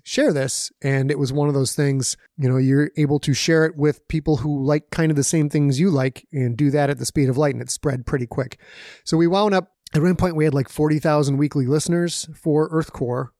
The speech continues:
Uh, and this was heady time 'cause I'd been trying to get published for thirteen years or so and gone through all the normal channels, sending manuscripts to agents and publishers, going to conventions, and, uh, getting a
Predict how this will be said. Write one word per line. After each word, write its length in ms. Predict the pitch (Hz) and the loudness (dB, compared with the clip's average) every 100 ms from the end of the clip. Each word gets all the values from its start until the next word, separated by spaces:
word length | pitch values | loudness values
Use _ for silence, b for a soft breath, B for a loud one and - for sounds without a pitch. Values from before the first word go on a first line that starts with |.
| - | -8
Uh, 320 | 131 127 131 | -4 -4 -4
and 160 | 139 135 | -4 -2
this 140 | 151 | 0
was 260 | 143 131 - | -2 -4 -8
heady 260 | 156 - 151 | -8 -2 0
time 200 | 165 143 | 0 -2
'cause 140 | 139 | 0
I'd 100 | 160 | 0
been 120 | 151 139 | 0 -2
trying 280 | - 160 | 0 0
to 60 | 147 | 0
get 120 | 151 | -2
published 440 | - 151 143 - - | -2 0 0 -4 -8
for 520 | 143 135 135 135 131 - - | -2 0 2 0 -2 -8 -4
thirteen 460 | 160 165 - 170 147 | -2 -2 -2 0 2
years 320 | 156 165 151 | 2 2 0
or 80 | 123 | -4
so 400 | - 120 120 123 b - | -4 -6 -6 -10 b -6
and 160 | 135 | -2
gone 160 | 147 143 | -2 0
through 160 | 151 | 0
all 140 | 147 156 | 2 2
the 100 | 156 | 2
normal 280 | 156 156 151 | 2 2 0
channels, 500 | - 143 143 139 - | 0 0 2 0 0
sending 240 | 139 139 | -2 0
manuscripts 400 | 139 135 147 127 | 0 -2 -2 -4
to 100 | 131 | -2
agents 260 | 127 131 127 | 0 0 -2
and 80 | 123 | -2
publishers, 440 | 131 123 131 117 | -2 -2 -2 -2
going 280 | 123 123 131 | -2 -2 -4
to 160 | 135 123 | -4 -2
conventions, 640 | 135 123 123 131 120 - - B | -2 -2 -4 -4 -4 -6 -10 B
and, 320 | 143 127 123 120 | -4 -2 -2 -6
uh, 160 | 117 | -6
getting 280 | 113 147 135 | -4 -2 -2
a 100 | 131 | -4